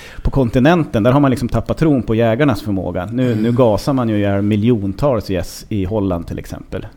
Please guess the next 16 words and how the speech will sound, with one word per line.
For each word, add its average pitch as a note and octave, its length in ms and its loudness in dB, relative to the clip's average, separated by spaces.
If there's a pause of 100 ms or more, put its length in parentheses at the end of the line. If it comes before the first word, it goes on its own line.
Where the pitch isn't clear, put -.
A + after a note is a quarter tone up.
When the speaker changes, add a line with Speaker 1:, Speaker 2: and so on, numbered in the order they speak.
Speaker 1:
När A2+ 140 -4
de A2 140 -2
ruggar A2+ 320 2
så G#2+ 120 -6
bara G#2+ 160 0
föser G2 320 -6
man G2 140 -2
in G2 140 -4
dem F2+ 140 -6
i, F#2+ 80 -8
i, F#2+ 320 -12 (180)
ja, G2+ 140 -10 (100)
en G#2 120 -6
gaskammare A2+ 600 -4
helt F2+ 200 -6
enkelt. - 380 -12